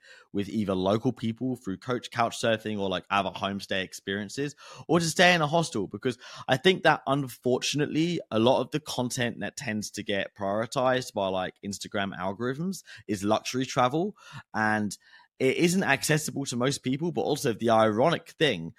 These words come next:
is that a lot of people who are creating luxury travel content aren't actually paying for it. It's all comped. So it's, it's not real,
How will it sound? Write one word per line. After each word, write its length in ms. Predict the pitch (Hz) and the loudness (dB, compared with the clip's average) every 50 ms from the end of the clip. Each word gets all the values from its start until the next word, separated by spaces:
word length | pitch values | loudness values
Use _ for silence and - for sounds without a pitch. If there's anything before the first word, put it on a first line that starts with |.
| - - - - | -20 -20 -14 -6
is 120 | - - | -2 0
that 120 | 113 117 101 | 2 2 4
a 60 | 113 | 4
lot 160 | 131 143 101 | 4 4 2
of 80 | 113 - | 0 0
people 340 | 139 139 123 113 117 113 107 | -2 -4 -2 -2 -4 -4 -2
who 140 | 104 117 | 0 2
are 80 | 110 104 | 2 0
creating 640 | - - - 110 110 127 165 156 - 117 101 95 | 0 -4 -4 -2 -2 0 0 -2 -2 -4 -4 -2
luxury 400 | 92 101 101 - - - 104 92 | -2 -4 -4 -6 -8 -10 -10 -10
travel 340 | 87 - 127 120 123 113 107 | -6 -2 0 0 0 -2 -4
content 500 | - - 101 90 85 - 87 82 78 - _ _ _ _ _ _ _ _ _ | -8 -6 -8 -8 -8 -8 -10 -10 -10 -12 _ _ _ _ _ _ _ _ _
aren't 280 | 120 127 127 117 - | 2 2 2 2 2
actually 320 | 101 110 - - - 101 92 | 2 0 0 0 -6 -8 -8
paying 400 | - - 127 113 107 101 95 87 | -4 -2 0 0 0 -2 -6 -8
for 200 | - 71 65 60 | -10 -12 -10 -10
it. 60 | 52 | -10
It's 120 | - - | -8 -6
all 100 | 101 90 | -8 -8
comped. 560 | - - - - 104 120 170 - - - - _ _ _ - - - - _ | -8 -8 -4 -4 -2 -4 -4 -6 -14 -16 -18 _ _ _ -20 -20 -20 -20 _
So 440 | _ - - 131 110 110 107 107 98 - _ _ _ - | _ -2 2 4 4 6 4 4 2 -2 _ _ _ -4
it's, 320 | - 123 123 101 - - - | -2 0 0 0 -4 -6 0
it's 400 | 117 127 127 110 - - - - | 0 0 0 0 -2 -4 -2 2
not 260 | 156 160 143 92 113 | 4 4 4 2 0
real, 440 | 131 180 190 147 85 - - - | 4 4 4 4 4 0 -6 -12